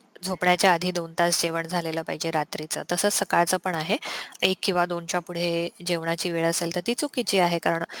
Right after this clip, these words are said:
शरीरामध्ये जे काही ॲपेटाइट वाढवणारं पित्त असतं त्याची पण वेळ ठरलेली आहे circadian रिदमप्रमाणे.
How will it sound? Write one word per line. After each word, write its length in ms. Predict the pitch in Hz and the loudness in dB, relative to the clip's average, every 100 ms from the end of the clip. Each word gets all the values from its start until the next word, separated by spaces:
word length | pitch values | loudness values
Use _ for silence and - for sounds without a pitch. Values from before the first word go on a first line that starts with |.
| - - | -14 -6
शरीरामध्ये 560 | 196 190 185 185 185 180 | 2 6 6 4 2 4
जे 100 | 185 | 4
काही 160 | 185 | 4
ॲपेटाइट 480 | 185 175 180 180 175 | 4 4 2 2 2
वाढवणारं 420 | 185 175 175 170 175 | 0 -2 -2 -4 -4
पित्त 240 | 202 - | -2 4
असतं 340 | 196 165 - 160 - | 4 4 -4 -6 0
त्याची 260 | 175 - 214 | 0 0 2
पण 160 | 240 | 4
वेळ 160 | 240 220 | 6 6
ठरलेली 400 | 226 202 196 190 | 6 6 4 4
आहे 120 | 180 175 | 4 2
circadian 580 | 185 170 170 175 170 175 | 2 2 4 4 2 0
रिदमप्रमाणे. 680 | 165 160 165 170 160 156 | -2 -2 -6 -12 -10 -10